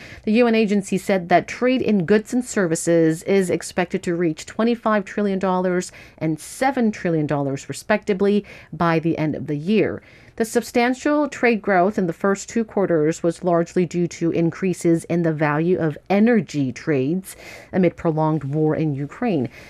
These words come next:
It analyzed that prices of oil, gas, and raw materials that soared due to the war in Ukraine inevitably increased the amount of trade.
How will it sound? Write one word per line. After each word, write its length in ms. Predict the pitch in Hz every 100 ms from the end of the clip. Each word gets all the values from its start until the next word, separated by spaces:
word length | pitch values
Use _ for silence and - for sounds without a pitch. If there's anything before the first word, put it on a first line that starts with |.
| -
It 120 | 220
analyzed 580 | 233 254 247 233 233 214
that 280 | 214 202 -
prices 420 | 214 208 233 208
of 120 | 180 -
oil, 300 | 196 208 240
gas, 400 | - 180 202 180
and 120 | 160
raw 180 | 175 185
materials 640 | 165 - 208 208 208 202
that 180 | 170 -
soared 640 | - - 247 175 156 160 - - -
due 160 | 180
to 120 | 175 165
the 80 |
war 280 | 151 170 175
in 220 | 170 160
Ukraine 640 | 143 147 - - 190 190 -
inevitably 800 | 208 214 - 220 220 175 160 156
increased 680 | 160 151 - 226 190 - -
the 160 | 170 -
amount 420 | 165 147 135 120
of 160 | 147
trade. 540 | - - 202 147 131